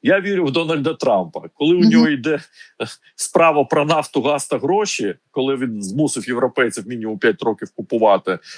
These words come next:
Speaker 1: нафту, газ свою, не відчепиться, це вам не тарифами гратися,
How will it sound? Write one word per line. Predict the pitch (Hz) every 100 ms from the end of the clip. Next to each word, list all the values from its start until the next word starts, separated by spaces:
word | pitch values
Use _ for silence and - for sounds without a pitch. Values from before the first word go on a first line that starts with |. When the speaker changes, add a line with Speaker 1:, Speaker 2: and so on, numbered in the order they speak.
| - -
Speaker 1:
нафту, | 117 - 110
газ | 139 160
свою, | - 110 95 85 _ - - _ -
не | 120 147 180 208
відчепиться, | 180 160 - 180 220 - 196 - 165 131
це | 180 185
вам | 180 165
не | 156
тарифами | 165 175 208 214 196
гратися, | 170 180 170 160 143 143 131